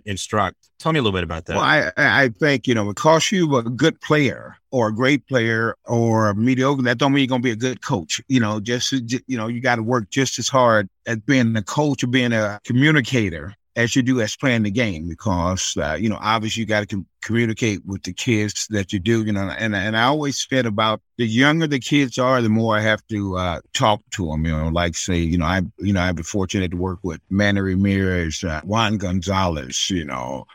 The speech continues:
Speaker 2: Carlos Lee, you know, and th-, those are major league players, but every time I step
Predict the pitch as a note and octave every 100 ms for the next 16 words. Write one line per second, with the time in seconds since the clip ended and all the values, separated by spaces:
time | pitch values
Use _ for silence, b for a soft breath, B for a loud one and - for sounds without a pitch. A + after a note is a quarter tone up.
0 | - G#2 G2+ F#2+ G2 A#2+ A2 A2 F#2 E2
1 | G2+ F2+ B2 C#3 C3 C3 D3+ B2 B2 A#2+
2 | A#2+ A2+ - D#3+ C3+ A#2+ A2 G2 _ _
3 | - B2 C3+ - C#3+ C3 A#2 - - B2